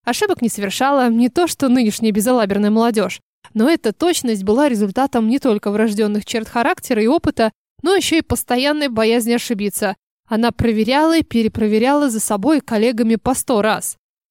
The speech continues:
Так что в итоге, как сказал доктор, нервы оказались на пределе. И отпуск Анне Петровне надлежало провести в санатории. Лечебные ванны, грязи, массажи должны были помочь организму восстановиться.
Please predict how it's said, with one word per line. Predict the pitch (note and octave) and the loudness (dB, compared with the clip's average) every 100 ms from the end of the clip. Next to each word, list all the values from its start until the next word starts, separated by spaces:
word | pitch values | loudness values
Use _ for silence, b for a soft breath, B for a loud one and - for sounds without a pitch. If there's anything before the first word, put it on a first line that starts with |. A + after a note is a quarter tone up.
| _ _ | _ _
Так | D4 - | -4 -4
что | - D#4 | 0 0
в | B3+ B3 | 2 0
итоге, | - A3 G#3 D#4 | 2 0 0 -2
как | F4 F4 | -2 -4
сказал | - E4+ E4+ E4 | -2 0 0 2
доктор, | E4+ E4 - D#4 B3+ | 0 0 -4 -4 -2
нервы | A#3 D#4 B3+ | 0 0 0
оказались | A3 A3 A3 B3+ A#3+ | 0 0 0 0 -2
на | A#3 | -2
пределе. | - B3 G3+ G3+ E3+ G3 _ _ | -2 -2 0 -2 -2 -8 _ _
И | - | -2
отпуск | G4+ - E4+ - | 0 0 -4 -2
Анне | E4 D#4 | -2 -2
Петровне | - C#4+ D4+ C4+ C4 | -2 0 0 0 -2
надлежало | A#3+ G#3 G3 C#4 D4 | -2 -2 0 0 0
провести | G#3+ G#3+ G#3+ - C4 | 0 -2 -2 -4 -4
в | |
санатории. | - A#3 A#3 G#3+ G#3 F#3 F#3+ - _ | -2 -2 -2 0 0 -2 -6 -14 _
Лечебные | A3 A#3 - G3+ G3 F#3+ | -4 -2 -2 -4 -4 -4
ванны, | G#3+ D4+ C#4 B3 | -2 0 0 -2
грязи, | G3+ A#3 C#4+ B3 G#3+ | 0 0 2 0 -2
массажи | G#3 - C#4+ C4 | -2 0 0 0
должны | G#3+ A3 B3+ | 0 0 0
были | B3+ A#3+ | 0 -2
помочь | A#3 A#3 D4 - | 0 -2 -2 -2
организму | G#3+ G#3+ A3+ B3 A3 | -2 -2 -2 -2 -2
восстановиться. | G#3+ A3 B3 C4 C4 G3+ - E3+ | -2 -4 -2 -2 -2 -4 -8 -10